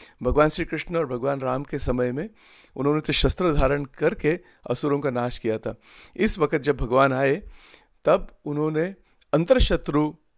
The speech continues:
मारने के लिए उनका सब कार्य था। बाह्य शत्रु तो मर, मर भी सकते हैं और तो भी उनका आत्यंतिक कल्याण नहीं होता क्योंकि वो अंतर्शत्रु अभी उन, उनमें है। कि, कि, किसी को वध, अ, किसी का वध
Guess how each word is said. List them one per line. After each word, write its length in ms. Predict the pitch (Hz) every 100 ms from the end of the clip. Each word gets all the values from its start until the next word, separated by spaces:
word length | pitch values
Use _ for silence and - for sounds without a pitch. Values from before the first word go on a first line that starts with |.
| _ _ _ _ -
मारने 380 | 135 143 - 208
के 120 | -
लिए 200 | 147 139
उनका 440 | 147 131 131 143 185
सब 260 | - 160
कार्य 360 | - 110 110 110
था। 260 | - 101 - _ _ - -
बाह्य 220 | 127 151
शत्रु 340 | 160 156 160
तो 120 | 156 165
मर, 340 | 151 185 214 -
मर 260 | - 147 165
भी 120 | 208
सकते 340 | 202 170 - 147
हैं 180 | 143 - - - -
और 320 | 185 - - 160 -
तो 100 | 175
भी 160 | 156
उनका 240 | 160 147 151
आत्यंतिक 420 | 127 156 151 151
कल्याण 320 | 123 135 147
नहीं 200 | 127 156
होता 280 | 151 117 117 131 - - _
क्योंकि 260 | 170 170 185
वो 300 | 185 226 - _ - - _ -
अंतर्शत्रु 760 | 147 147 196 - 170 - 165 185 - -
अभी 220 | - 170
उन, 220 | 139 127 -
उनमें 240 | 143 143
है। 340 | 123 139 135 - _ - - - _ -
कि, 300 | - - 127
कि, 120 | -
किसी 260 | 127 127 165
को 200 | 170 143
वध, 160 | 120
अ, 60 | 165 _ _ _ _ - 120
किसी 480 | 127 123 127 -
का 160 | 156 156
वध 260 | 135 151